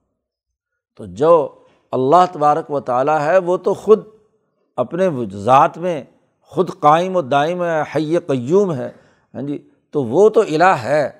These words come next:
تو جو مخلوق ہے، جو اپنی پیدائش میں کسی دوسرے کا محتاج ہے، وہ الہ یا خدا کیسے ہو سکتا ہے؟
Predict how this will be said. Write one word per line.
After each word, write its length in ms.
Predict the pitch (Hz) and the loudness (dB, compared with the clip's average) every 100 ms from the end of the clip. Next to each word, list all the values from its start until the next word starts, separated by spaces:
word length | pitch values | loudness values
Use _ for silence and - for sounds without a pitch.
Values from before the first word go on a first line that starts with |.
| _ _ _ | _ _ _
تو 100 | 175 | -8
جو 260 | 151 170 220 | -2 2 2
مخلوق 600 | 180 151 143 185 233 180 | 2 -2 -2 0 0 0
ہے، 140 | 180 | 0
جو 160 | 190 185 | 2 2
اپنی 280 | 170 196 202 | 0 -4 -6
پیدائش 600 | 175 156 151 160 185 180 | -2 0 2 2 0 -4
میں 140 | 190 | -10
کسی 240 | - 160 175 | -8 -8 -8
دوسرے 420 | 147 180 196 196 | -6 -4 -2 2
کا 120 | 190 | 0
محتاج 540 | 165 143 143 147 170 | 0 -4 0 0 2
ہے، 60 | 185 | 0
وہ 160 | 175 - | -2 -2
الہ 300 | 156 170 196 | 2 4 4
یا 180 | 175 170 | 2 -2
خدا 340 | 139 147 170 | -2 0 0
کیسے 280 | 147 147 127 | 0 -6 -8
ہو 100 | 123 | -10
سکتا 300 | 107 - | -12 -18
ہے؟ 60 | 107 | -18